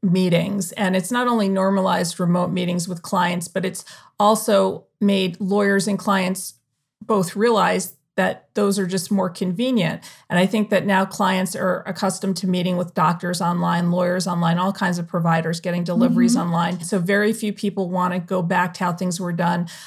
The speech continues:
Speaker 1: I think with courts, I mean, sadly, waiting for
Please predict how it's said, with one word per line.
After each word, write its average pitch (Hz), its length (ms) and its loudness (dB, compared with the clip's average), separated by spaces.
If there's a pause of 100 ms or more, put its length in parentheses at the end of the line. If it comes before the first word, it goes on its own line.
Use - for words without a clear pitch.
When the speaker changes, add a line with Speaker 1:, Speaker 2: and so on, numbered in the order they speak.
Speaker 1:
I 196 100 2
think 214 220 0
with 196 220 0
courts, 240 640 0
I 196 120 0
mean, 190 340 0 (220)
sadly, 190 920 2 (920)
waiting 240 480 4
for 220 320 -4